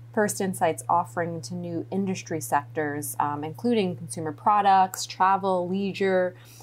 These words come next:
entertainment, automotive, financial services. Um, what do you see in the retail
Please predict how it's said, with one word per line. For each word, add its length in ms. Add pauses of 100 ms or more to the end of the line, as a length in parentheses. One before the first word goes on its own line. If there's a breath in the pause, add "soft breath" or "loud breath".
(180 loud breath)
entertainment, 840
automotive, 680
financial 480
services. 720 (420 loud breath)
Um, 300
what 240
do 60
you 80
see 200
in 60
the 100
retail 480